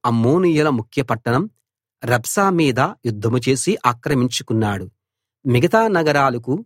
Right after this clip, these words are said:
నీరు ఇక్కడి నుండే సరఫరా అవుతుంది. యోవాబు దావీదు దగ్గరికి మనుషులను పంపి, "నేను రబ్షా మీద యుద్ధం చేసి నీరు సరఫరా చేసే పట్టణాన్ని ఆక్రమించుకున్నాను. నేను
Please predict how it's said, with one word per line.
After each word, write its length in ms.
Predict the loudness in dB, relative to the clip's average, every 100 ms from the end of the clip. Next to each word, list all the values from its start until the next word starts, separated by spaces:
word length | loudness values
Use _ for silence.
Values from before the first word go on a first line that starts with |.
| -8
నీరు 420 | -2 2 2 0 -2
ఇక్కడి 360 | -4 0 2
నుండే 300 | 2 2 0
సరఫరా 540 | 0 -4 -4 -2 -2 -2
అవుతుంది. 520 | -6 -10 -8 -8 -8 -14 _ _ _ _ -8
యోవాబు 840 | 0 2 4 2 0 0 -2 -4 -6
దావీదు 500 | 0 2 2 -2 -2
దగ్గరికి 460 | -2 -2 -2 -4 -4
మనుషులను 520 | -4 -4 -4 -4 -4
పంపి, 460 | -4 -6 -2 -2 -4 _ _ _ _ -2
"నేను 460 | 2 4 2 -2 -6 _ -6
రబ్షా 440 | -6 -4 0 0
మీద 240 | 2 -2 -2 -8
యుద్ధం 320 | -6 -2 -2 0
చేసి 380 | -2 0 -2 -2 _ _ _ -2
నీరు 340 | 2 4 2
సరఫరా 580 | 0 -2 -2 -2 0 0 0
చేసే 280 | -2 -2 -4
పట్టణాన్ని 720 | -6 -6 -2 0 0 -2 -2 -2
ఆక్రమించుకున్నాను. 1080 | -4 -4 0 0 -2 -4 -2 0 0 -4 -12 _ _ _ _ _ 0
నేను 280 | 2 0